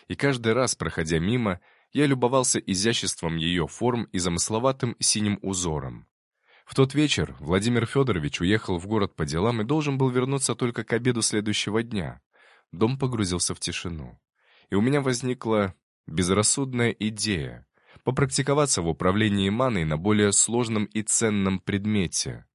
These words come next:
Войдя в кабинет деда, я подошёл к вазе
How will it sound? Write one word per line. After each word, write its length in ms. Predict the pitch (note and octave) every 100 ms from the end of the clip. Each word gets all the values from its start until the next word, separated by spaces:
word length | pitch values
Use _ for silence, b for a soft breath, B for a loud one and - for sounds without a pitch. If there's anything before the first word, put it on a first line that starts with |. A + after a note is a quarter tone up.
| _ _ _ _ _
Войдя 320 | D2+ F2 G#2+
в 60 | C3+
кабинет 420 | G2 E2+ E2 D2+
деда, 420 | C2 C2+ D#2 A2 -
я 140 | F#2+
подошёл 400 | B2 G#2 - D2+
к 80 | -
вазе 400 | C#2 D#2 F#2+ A2+